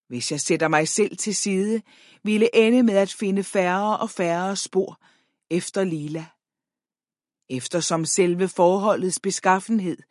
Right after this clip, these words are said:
kræver, at jeg kun kan nå hende gennem mig selv. Men jeg bør heller ikke tage den anden. Når jeg faktisk taler mere og mere detaljeret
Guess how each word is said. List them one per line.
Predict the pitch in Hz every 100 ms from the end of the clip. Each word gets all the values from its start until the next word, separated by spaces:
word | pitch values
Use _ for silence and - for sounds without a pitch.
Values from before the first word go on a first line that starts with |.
| _ - - _
kræver, | 247 226 240 247 185 _ _ _ _ _
at | - 131
jeg | 147
kun | - 214 220
kan | - 240
nå | 196 185
hende | 190 208 190
gennem | 190 196 202
mig | 202 196 185
selv. | - 170 - _ _ _ _ _ _ _ _ _ _ _ _ _ _
Men | 127 127
jeg | 135 147
bør | 165
heller | 160 202 202
ikke | 196 190
tage | 208 196 180
den | 208
anden. | 180 180 196 214 160 143 _ _ _ _ _ _ _ _ _ _ 208
Når |
jeg | 202 208
faktisk | - 233 - - 240 -
taler | - 220 202 226
mere | 208 190 190 208
og | 208
mere | 208 165 175 185
detaljeret | 202 - 190 180 208 185 196